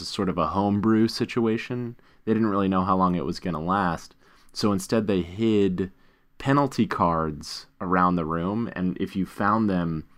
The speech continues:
you had to roll a die, and then the team had to split that many shots.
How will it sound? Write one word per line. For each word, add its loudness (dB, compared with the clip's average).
you -4
had 0
to -2
roll 2
a -2
die, 2
and -2
then 2
the 0
team -2
had -2
to -6
split -4
that -2
many -6
shots. -2